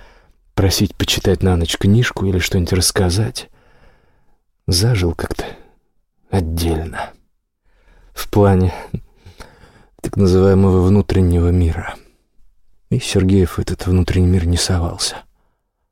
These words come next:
Лишь перед самым уходом, видимо, что-то почувствовав,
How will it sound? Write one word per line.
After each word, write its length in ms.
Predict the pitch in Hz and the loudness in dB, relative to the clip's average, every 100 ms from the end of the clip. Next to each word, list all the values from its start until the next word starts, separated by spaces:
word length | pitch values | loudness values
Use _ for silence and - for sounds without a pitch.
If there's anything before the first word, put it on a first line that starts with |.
| _ _ _ _ _ _ _ - | _ _ _ _ _ _ _ 2
Лишь 340 | 98 - - | 2 2 -2
перед 240 | - 95 - | 0 0 2
самым 380 | - 92 92 98 | 2 4 4 2
уходом, 520 | - - 92 85 85 | 2 0 2 2 2
видимо, 280 | 90 87 87 | 2 2 0
что-то 280 | - 92 - - | -2 -6 -6 -2
почувствовав, 840 | 95 - 101 92 95 87 82 | -2 0 -2 -2 0 -2 -2